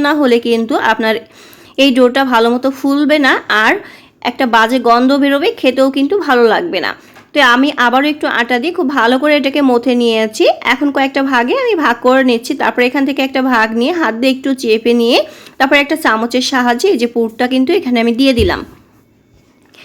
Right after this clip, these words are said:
দিয়ে তারপরে আমি হচ্ছে এই যে হাত দিয়ে এই যে চারিপাশের অংশগুলো এভাবে টেনে খুব সুন্দর করে একটা শেপ দিয়ে নিচ্ছি গোল। তো এভাবেই আমি সবগুলা রেডি করে নেব। আর হচ্ছে একটা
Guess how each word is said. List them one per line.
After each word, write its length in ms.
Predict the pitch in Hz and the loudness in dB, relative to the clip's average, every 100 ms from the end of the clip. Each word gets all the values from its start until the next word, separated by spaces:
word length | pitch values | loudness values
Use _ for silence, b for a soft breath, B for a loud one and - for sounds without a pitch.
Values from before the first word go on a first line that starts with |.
| B B | B B
দিয়ে 160 | 262 320 320 | 4 4 4
তারপরে 280 | 294 294 285 269 | 0 2 2 2
আমি 120 | 277 277 | 2 0
হচ্ছে 260 | 254 - 349 - | -2 -2 -4 0
এই 80 | 233 208 | 0 0
যে 60 | 233 | -2
হাত 160 | 240 220 214 | -2 -2 -2
দিয়ে 140 | 262 262 | 2 2
এই 40 | 240 | 0
যে 60 | - | -2
চারিপাশের 480 | 226 214 240 240 247 214 | 0 0 0 -2 0 0
অংশগুলো 380 | 233 247 233 330 415 | -2 -4 -2 -2 0
এভাবে 200 | 262 226 233 | 0 0 0
টেনে 260 | 220 240 622 | -2 0 -2
খুব 120 | - 302 - | -4 -4 0
সুন্দর 300 | 262 254 254 262 | 2 2 2 0
করে 160 | 285 294 427 | -2 -2 -2
একটা 140 | - 240 | -4 -6
শেপ 200 | - 240 220 | -2 -2 0
দিয়ে 140 | 233 220 | -2 -2
নিচ্ছি 300 | 220 - - 440 254 | -4 -4 -2 0 0
গোল। 140 | 262 571 B B B B B B B _ _ _ _ _ _ _ _ _ _ | 0 -2 B B B B B B B _ _ _ _ _ _ _ _ _ _
তো 60 | - - | -2 2
এভাবেই 320 | 294 302 320 381 | 2 2 2 2
আমি 100 | 262 262 | 2 2
সবগুলা 400 | 269 220 214 247 302 277 | 2 2 2 0 2 2
রেডি 200 | 254 262 | 0 0
করে 180 | 247 226 214 | 0 0 0
নেব। 120 | 214 302 - - 214 | -2 -2 -2 0 0
আর 120 | 208 233 | 2 2
হচ্ছে 240 | 254 247 294 247 | 0 0 -2 -2
একটা 160 | 254 | -2